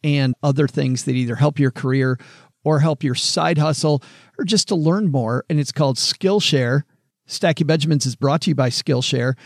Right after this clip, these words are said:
Skillshare is an online learning community for creators like O G and I. With more than twenty-five thousand classes in design, financial planning, business, and more, you'll find countless ways to fuel your curiosity, your creativity, and your career.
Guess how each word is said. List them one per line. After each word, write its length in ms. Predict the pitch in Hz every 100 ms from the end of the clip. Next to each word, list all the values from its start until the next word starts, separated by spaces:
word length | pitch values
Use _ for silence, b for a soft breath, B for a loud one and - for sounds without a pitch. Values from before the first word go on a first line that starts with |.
| B B B
Skillshare 400 | - - 233 269
is 100 | 190
an 80 | 170
online 460 | - 196 202 180 170
learning 220 | 190 185
community 480 | 160 170 170 165 165
for 300 | - 156 143
creators 760 | - 147 147 160 208 - -
like 300 | - 127 123
O 100 | 135
G 220 | 123 127 135
and 100 | 139
I. 180 | 156 202 B B B
With 160 | - 139
more 160 | 170 160
than 120 | 139
twenty-five 540 | - 180 190 185 160
thousand 340 | - 156 151 147
classes 520 | 151 156 151 185 135
in 120 | 143
design, 520 | 131 117 151 165 156
financial 360 | 127 147 147 147
planning, 480 | - 151 165 156 113
business, 560 | 151 170 147 143 113
and 100 | 131
more, 400 | 123 170 156 123 B B B B
you'll 180 | 139 156
find 300 | - 139 127
countless 500 | 160 185 202 160 160
ways 220 | 143 127
to 100 | -
fuel 260 | - 160 160
your 140 | 139
curiosity, 680 | - 165 139 139 139 - 139
your 120 | 120
creativity, 600 | - 156 139 - 147 139
and 100 | 123
your 120 | 113
career. 540 | - - 120 127 143